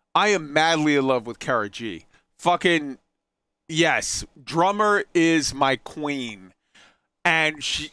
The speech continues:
a-, and she is my goddamn belter Khaleesi. And when I saw Leanne Noonien Singh, I was like, "Kara G, my baby!"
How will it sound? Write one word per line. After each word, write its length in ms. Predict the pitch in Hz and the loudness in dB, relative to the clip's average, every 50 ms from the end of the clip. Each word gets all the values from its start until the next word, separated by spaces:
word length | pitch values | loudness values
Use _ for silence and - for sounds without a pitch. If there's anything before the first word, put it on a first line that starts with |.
| - | 0
a-, 220 | - 175 165 160 - - | 2 2 2 2 0 0
and 160 | 165 165 175 | -2 -2 -2
she 460 | 165 - - - 190 208 214 220 202 - | -2 -4 -4 -2 -2 0 -2 -2 -4 -4
is 340 | - 196 208 214 196 156 147 | -2 -2 -2 -2 -4 -4 -2
my 300 | 160 156 147 139 135 135 113 98 _ | 0 2 2 2 0 -2 -8 -14 _
goddamn 720 | - 156 160 165 175 180 151 127 - 156 156 160 151 127 - - | -2 0 2 2 2 0 0 0 0 0 2 0 -2 -2 -2 0
belter 320 | 151 147 143 - 151 139 | 0 0 0 -2 -4 -4
Khaleesi. 720 | - - 147 131 127 131 131 131 - - 139 120 110 104 - - - - - - - | -4 -4 -4 -2 -2 -2 -2 -2 -4 -6 -8 -8 -10 -12 -14 -18 -20 -20 -20 -6 -2
And 220 | - 139 165 160 165 | 0 0 2 2 2
when 160 | 175 180 185 | 2 2 4
I 180 | 190 202 220 | 4 2 2
saw 640 | 214 - - - 196 190 180 185 196 196 202 208 202 - - - _ _ - | 0 -2 -2 0 2 2 4 4 4 4 2 2 0 -2 -8 -20 _ _ -8
Leanne 640 | 127 135 143 151 165 165 165 165 170 180 175 175 160 | -6 -2 0 2 2 4 4 4 4 2 0 0 -2
Noonien 380 | 156 165 175 170 165 160 147 135 | -4 -4 -4 -2 -4 -4 -4 -4
Singh, 240 | - - 175 165 143 | -2 -2 0 2 2
I 40 | 139 | 2
was 180 | 135 131 120 139 | 0 0 0 0
like, 200 | 143 135 123 - - - - - - _ _ - | 2 2 0 -2 -8 -20 -20 -20 -20 _ _ -2
"Kara 120 | - - 277 494 539 622 554 523 | 0 2 4 4 4 2 2 0
G, 140 | 302 - 440 508 539 539 508 494 494 494 392 294 - - - - _ - | 0 2 2 4 4 4 4 4 4 4 2 0 -2 -8 -20 -18 _ 0
my 180 | 269 415 440 | 0 2 2
baby!" 680 | 453 311 453 440 453 480 494 494 392 440 427 381 294 | 2 2 2 2 4 2 2 2 2 2 4 2 2